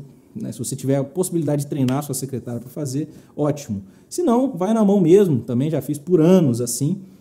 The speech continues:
vai na mão pra você entender a altura dessas paredes proximais e palatina. Daí,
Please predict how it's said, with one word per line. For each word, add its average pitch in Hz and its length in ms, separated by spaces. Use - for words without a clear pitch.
vai 135 140
na 170 100
mão 139 220
pra 175 100
você 170 520
entender 214 480
a 196 60
altura 226 920
dessas 147 300
paredes 180 880
proximais 147 840
e 143 100
palatina. 143 640
Daí, 175 460